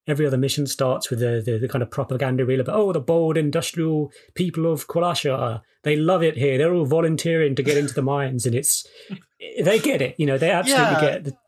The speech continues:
Speaker 1: the tone of the film.
Speaker 2: Yeah, there's a whole mission where you have to, like, you, you arrest a union leader and have to defend
Speaker 1: Mm.
Speaker 2: the T V station while he's executed.
Speaker 1: Yeah, that was,
Speaker 2: <laughs> On a
Speaker 1: that
Speaker 2: live
Speaker 1: was
Speaker 2: broadcast.
Speaker 1: fantastic. That was
Speaker 2: Yeah.
Speaker 1: fantastic, and I was, I,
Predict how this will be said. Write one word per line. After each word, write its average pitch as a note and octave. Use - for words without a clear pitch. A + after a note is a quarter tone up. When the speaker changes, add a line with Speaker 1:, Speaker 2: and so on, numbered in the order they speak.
Speaker 1:
the D#3
tone C#3+
of C3
the C3
film. B2
Speaker 2:
Yeah, G3+
there's G#3+
a A3
whole A#3
mission G#3
where F#3
you F3+
have F3
to, E3+
like, D3
you, E3
you D#3+
arrest D3+
a D#3
union D3
leader D#3
and C#3+
have D3
to D#3+
defend D3
Speaker 1:
Mm. B2+
Speaker 2:
the D3+
T D#3+
V D#3
station D#3+
while C#3
he's C#3
executed. C#3+
Speaker 1:
Yeah, C#3
that E3
was, C#3
Speaker 2:
<laughs> -
On F#3
a F#3
Speaker 1:
that F#3+
Speaker 2:
live G#3
Speaker 1:
was E3
Speaker 2:
broadcast. -
Speaker 1:
fantastic. D3
That F#3+
was C#4+
Speaker 2:
Yeah. -
Speaker 1:
fantastic, F3+
and D#3+
I F3
was, B3
I, A3+